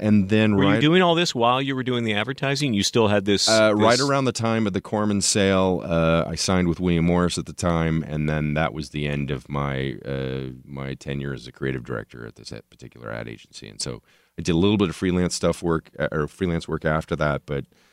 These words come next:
Speaker 2: 'Cause you could have gone, "Ve-, I'm very comfortable, I'm making a good living, I'm doing this thing that has been <laughs> going on for ten years."
Speaker 1: Yeah, yeah.
Speaker 2: Did you reach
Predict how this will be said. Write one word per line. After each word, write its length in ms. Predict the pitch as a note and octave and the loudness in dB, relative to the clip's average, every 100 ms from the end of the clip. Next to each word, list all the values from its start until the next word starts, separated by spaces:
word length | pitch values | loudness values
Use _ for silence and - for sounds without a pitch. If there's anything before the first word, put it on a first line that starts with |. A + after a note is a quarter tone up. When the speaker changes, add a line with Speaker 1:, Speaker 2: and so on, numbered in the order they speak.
| _ | _
Speaker 2:
'Cause 140 | D#3 E3+ | -2 -2
you 80 | |
could 160 | F#3 D4 | 0 2
have 120 | F#3 | 2
gone, 440 | C#3+ B2 A#2+ A#2 G#2+ _ _ _ _ _ _ _ _ _ _ A#2 | 2 2 2 2 -2 _ _ _ _ _ _ _ _ _ _ -6
"Ve-, 200 | C3 B2+ - | -4 -4 -2
I'm 200 | A2 G2 | -2 0
very 240 | C3 C#3 | 0 0
comfortable, 540 | C#3 B2+ - A2+ A2+ | 0 -2 -2 0 0
I'm 160 | A2+ F#2+ | 2 0
making 260 | G#2+ B2 A2 | 0 0 -2
a 60 | |
good 160 | G#2 G2+ | 0 2
living, 360 | G2+ F#2+ G2+ | 2 2 0
I'm 160 | G#2 F2+ | -2 -2
doing 480 | G#2 G#2+ G#2 G2+ G2 | 2 2 2 2 0
this 400 | F#2 F2 G2+ - | -4 0 2 2
thing 440 | - A#2 G#2 G2 F#2 | -2 0 0 0 0
that 200 | F2+ E2+ | 0 0
has 180 | F#2+ E2 | -2 0
been 120 | G2 | -2
<laughs> 120 | - | 2
going 200 | E3+ C3 | 0 2
on 160 | A#2 G#2+ | 2 0
for 140 | - | -4
ten 340 | E2+ B2 A2 G2 | -4 2 2 4
years." 300 | F#2+ F2 G2+ | 4 4 2
Speaker 1:
Yeah, 400 | G#2+ G#2 G2+ F#2 | 4 4 4 2
yeah. 220 | G2 G2 | 2 2
Speaker 2:
Did 140 | F2+ | 0
you 100 | A#2 | -2
reach 280 | A2+ B2 - | -4 -4 -6